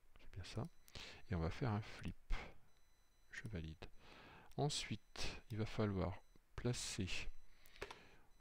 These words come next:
on va réaliser une pivot glissant, ou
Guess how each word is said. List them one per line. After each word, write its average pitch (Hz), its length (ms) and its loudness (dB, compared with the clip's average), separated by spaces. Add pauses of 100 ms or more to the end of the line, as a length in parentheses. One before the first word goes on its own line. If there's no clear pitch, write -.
(800)
on 113 60 0
va 113 120 10
réaliser 113 420 10
une 87 260 6 (480)
pivot 123 1000 2
glissant, 101 680 4
ou 85 680 -2